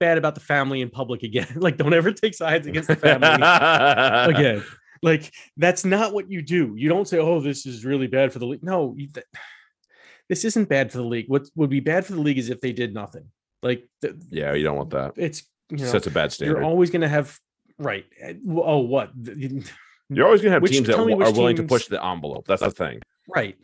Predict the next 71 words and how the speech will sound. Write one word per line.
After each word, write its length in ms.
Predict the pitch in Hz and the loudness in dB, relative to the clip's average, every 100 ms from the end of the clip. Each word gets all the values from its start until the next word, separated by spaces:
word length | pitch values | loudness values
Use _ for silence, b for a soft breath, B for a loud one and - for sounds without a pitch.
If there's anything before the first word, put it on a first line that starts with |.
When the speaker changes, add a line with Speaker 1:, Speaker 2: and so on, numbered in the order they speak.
| _ - | _ -8
Speaker 2:
And 120 | 180 | -2
Speaker 1:
That's 80 | 180 | 0
Speaker 2:
you 40 | |
have 120 | 196 | 2
Speaker 1:
the 40 | 175 | 2
Speaker 2:
to 20 | |
Speaker 1:
way 60 | 170 | 2
Speaker 2:
come 100 | 160 | 2
Speaker 1:
it 40 | |
Speaker 2:
down 120 | 151 | 2
Speaker 1:
is. 60 | 143 | -2
Speaker 2:
on 40 | |
Speaker 1:
That's 120 | 131 127 | -4 -6
Speaker 2:
them. 60 | |
Speaker 1:
what 80 | 131 | -8
competition, 640 | - 147 143 135 - 127 120 _ _ - | -6 -6 -6 -8 -6 -10 -10 _ _ -8
it 100 | 117 | -4
happens 280 | 143 143 | -2 -2
in 80 | 131 | -4
competition. 600 | - 123 113 104 - 92 _ _ - | -6 -8 -6 -8 -12 -16 _ _ -8
And 220 | 135 127 | -8 -4
Speaker 2:
It 40 | |
does. 240 | 101 76 - | -4 -4 -6
Speaker 1:
they, 180 | 127 113 | -10 -8
when 140 | 131 127 | -6 -6
you 80 | |
get 220 | 117 139 147 | -2 -4 -2
caught, 360 | 196 175 135 _ b b b b | 0 2 0 _ b b b b
you 120 | 131 | -8
fucking 340 | 127 135 127 123 | -6 -6 -4 -4
fess 300 | 127 113 - | -2 -4 -6
up. 180 | 92 - | -8 -4
That's 200 | 131 135 | -4 -2
all 160 | 123 | -2
you, 100 | 120 | -2
that's 240 | 120 123 - _ - | -2 -6 -8 _ -18
the 60 | |
best 340 | 113 101 117 - | -14 -6 -6 -6
you 40 | |
can 120 | - 101 | -12 -8
do. 180 | 98 | -8
And, 160 | 95 95 | -8 -8
Speaker 2:
End 200 | 80 80 | -8 -4
of 100 | 80 | -2
Speaker 1:
and, 80 | 110 | -2
Speaker 2:
story. 340 | 110 - - b b b b - | -6 -10 -14 b b b b -6
Speaker 1:
and 160 | 127 | -4
when 100 | 117 | -4
you 80 | 110 | -2
don't 180 | 135 160 | -2 -2
do 160 | 151 147 | -2 -2
it, 120 | - | -2
you 60 | 117 | -6
get 180 | 120 | -8
punished 320 | - 123 110 127 107 _ - | -6 -8 -6 -10 -12 _ -12
even 140 | 113 | -10
more. 280 | 104 98 98 | -8 -8 -10
So, 420 | - 113 104 101 _ - | -8 -6 -6 -8 _ -8
like, 260 | 120 104 _ | -8 -8 _
that's 240 | 139 135 - | -6 -6 -8
the, 160 | 165 | -6
Speaker 2:
Agreed. 140 | 151 143 | -6 -6
Speaker 1:
the 140 | 139 | -6
league 240 | 131 143 139 | -4 -4 -4
is 80 | 120 | -6
doing 180 | 123 | -6
the 60 | 117 | -6
right 220 | 104 101 | -8 -10
thing. 240 | - - - | -12 -20 -20
So 240 | - 120 117 | -16 -10 -8
don't, 260 | 139 196 | -6 -8